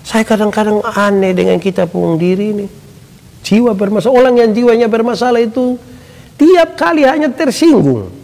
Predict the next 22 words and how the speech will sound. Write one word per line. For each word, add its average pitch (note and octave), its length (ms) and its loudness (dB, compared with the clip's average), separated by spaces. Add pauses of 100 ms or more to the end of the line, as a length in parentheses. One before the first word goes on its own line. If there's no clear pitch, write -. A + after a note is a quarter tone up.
(120)
Sedikit-sedikit C4+ 640 2
tersinggung, A#2 480 -4 (160)
sedikit-sedikit C4 640 0
tersinggung, C3 460 -4 (180)
sedikit-sedikit C#4 640 0
tersinggung. F3 460 -8 (260)
Tersinggung C4 400 2
kok A3 80 0
sedikit-sedikit? G#3+ 760 -2 (1900)
Aduh, - 540 -6 (760)
orang G#3+ 240 0
baru G#3 240 0
lihat G#3 80 -8
dia A#3 160 2
sedikit, G3 240 0
lihat-lihat D#3 400 4
apa? A2 320 -6 (160)
Uh, F#3 80 2 (560)
itu A2+ 480 -6
memang G2+ 400 -6
susah. - 480 -14 (1200)
Saudara, B3+ 560 -2